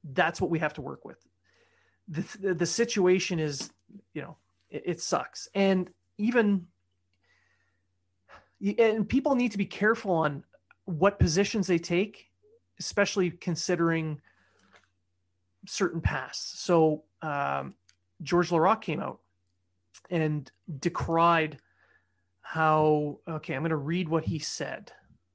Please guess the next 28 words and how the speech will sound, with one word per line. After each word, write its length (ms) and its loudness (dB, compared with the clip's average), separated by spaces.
Um, 440 -16
and, 200 4
and 200 2
I 140 2
don't 280 2
disagree 680 -2
with 180 -2
his 160 -2
comments 680 -6
because 240 2
he 60 -2
calls 440 2
it, 260 0
uh, 60 0
he 140 -2
calls 280 2
the, 220 0
the 140 0
letter 340 4
that 160 0
came 240 -2
out 240 0
a 40 -6
manipulation 680 -2
strategy. 640 0
It's 100 -10
P 240 4
R. 300 -2